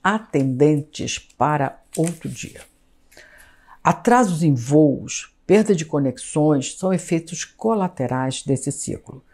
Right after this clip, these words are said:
Não vá para reuniões de trabalho, apresentação de trabalho,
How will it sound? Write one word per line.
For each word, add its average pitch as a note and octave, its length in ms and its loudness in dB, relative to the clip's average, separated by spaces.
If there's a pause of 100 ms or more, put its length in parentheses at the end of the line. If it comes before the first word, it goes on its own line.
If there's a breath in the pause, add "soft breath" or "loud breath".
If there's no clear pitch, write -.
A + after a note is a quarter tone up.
(340 soft breath)
Não A3+ 380 6
vá F#3+ 380 0
para C#3+ 240 0
reuniões C#3+ 640 2
de B2+ 220 -6
trabalho, B2+ 560 2
apresentação D#3+ 1120 0
de C#3 140 -4
trabalho, B2+ 540 -2